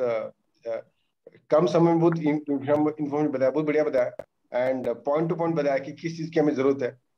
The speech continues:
and I'm sure कि सारे लोग हेयर ऑयल utilize करेंगे, as well as सारे लोग, लोगों को शेयर भी करेंगे, Right? आप देख सकते हैं आज, uh, जो भी आप बॉटल बना रहे हैं फ्रेंड, उसका photo निकाल के ग्रुप में डालें, सारे ग्रुप के अंदर डालें, स्मिता बागल, जिग्ना मैडम, uh,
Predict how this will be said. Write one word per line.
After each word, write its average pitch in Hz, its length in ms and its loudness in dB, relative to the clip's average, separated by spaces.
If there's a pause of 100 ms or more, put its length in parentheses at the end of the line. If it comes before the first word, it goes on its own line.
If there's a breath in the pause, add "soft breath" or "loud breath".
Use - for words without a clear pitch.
(140)
and 135 180 0
I'm 165 140 -4
sure 170 120 0
कि 170 80 -4
सारे 147 240 -2
लोग 165 140 0
हेयर 143 140 -4
ऑयल 147 100 -6
utilize 139 300 -4
करेंगे, 139 400 -4 (420)
as 151 100 -2
well 175 240 0
as - 20 0
सारे 156 240 -2
लोग, 165 300 -4
लोगों 147 180 0
को 156 120 -8
शेयर 147 220 -2
भी 139 120 -6
करेंगे, 110 320 -6 (720)
Right? 151 300 -8 (140)
आप 151 120 -4
देख 185 180 -4
सकते 190 260 -4
हैं 165 160 0
आज, 160 280 -2
uh, 135 360 0
जो 135 140 -2
भी 180 80 -2
आप 190 120 0
बॉटल 160 280 -2
बना 147 200 -2
रहे 151 80 0
हैं 151 100 0
फ्रेंड, 147 200 -4
उसका 160 200 -6
photo 156 300 -4
निकाल 147 280 0
के 143 80 -8
ग्रुप 135 280 -10
में 131 80 -6
डालें, 123 240 -2 (340)
सारे 135 260 -2
ग्रुप 143 220 -6
के 143 60 -2
अंदर 139 120 0
डालें, 123 260 -2
स्मिता 139 360 -2
बागल, 127 380 -2
जिग्ना 123 260 -6
मैडम, 123 300 -2 (720)
uh, 113 340 -4